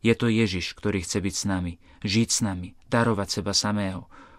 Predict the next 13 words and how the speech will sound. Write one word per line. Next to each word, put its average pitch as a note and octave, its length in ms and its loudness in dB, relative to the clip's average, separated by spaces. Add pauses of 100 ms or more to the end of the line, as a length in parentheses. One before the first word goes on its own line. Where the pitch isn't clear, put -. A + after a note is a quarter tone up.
(220)
ukázať A#2 400 4
nám G#2+ 240 4
nekonečné A2+ 480 2
milosrdenstvo G2+ 880 0 (380)
a - 80 2
láskavosť G2+ 680 0
Boha. F2 360 0 (380)
Je B2 80 4
to C#3 80 4
jedinečná C3 720 6
obeta A#2+ 320 4
lásky A2 320 2
Krista, B2 720 2